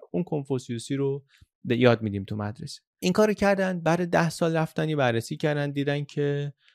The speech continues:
نه، گزارشه میگه که این وضعیت باعث شده که اختلافات مذهبی وخیمتر شده وضعش و این ممکنه که در آینده باعث یه گرفتاریایی بشه.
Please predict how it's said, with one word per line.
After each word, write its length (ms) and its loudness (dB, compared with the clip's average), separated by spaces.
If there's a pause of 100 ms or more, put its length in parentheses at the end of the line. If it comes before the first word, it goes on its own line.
(180)
نه، 280 4
گزارشه 600 4
میگه 260 -4
که 540 -2
این 540 -2
وضعیت 580 0
باعث 200 0
شده 200 -4
که 140 -4
اختلافات 600 -2
مذهبی 560 -2
وخیمتر 720 2
شده 260 -2
وضعش 500 -6
و 40 0
این 140 0
ممکنه 400 0
که 260 -4 (420)
در 220 -4 (160)
آینده 640 0
باعث 360 0
یه 100 2
گرفتاریایی 800 0
بشه. 300 -10